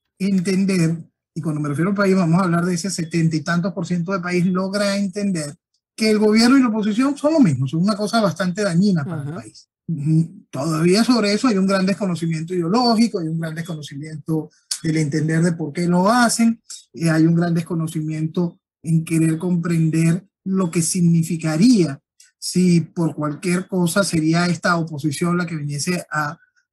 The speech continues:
Speaker 1: a, a manejar el país.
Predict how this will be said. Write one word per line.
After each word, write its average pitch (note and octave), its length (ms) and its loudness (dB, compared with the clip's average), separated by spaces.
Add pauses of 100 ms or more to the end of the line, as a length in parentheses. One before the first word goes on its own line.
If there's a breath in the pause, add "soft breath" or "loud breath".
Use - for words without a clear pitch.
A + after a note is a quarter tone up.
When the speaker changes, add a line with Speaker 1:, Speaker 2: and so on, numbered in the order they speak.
Speaker 1:
a, D3+ 420 -2
a D#3+ 160 -2
manejar D#3 580 0 (680)
el D#3+ 200 0
país. G3+ 400 2